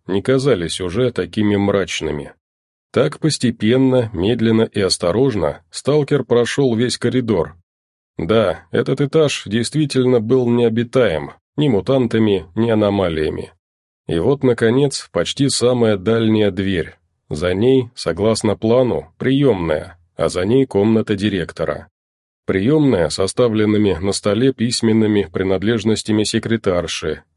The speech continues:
ряд деревянных стульев для ожидающих.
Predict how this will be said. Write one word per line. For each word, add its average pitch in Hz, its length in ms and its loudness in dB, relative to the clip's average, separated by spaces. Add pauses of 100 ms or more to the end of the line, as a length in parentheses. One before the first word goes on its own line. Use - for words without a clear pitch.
(120)
ряд 104 400 0
деревянных 120 640 0
стульев 101 580 -2
для 95 260 -2
ожидающих. 87 920 -6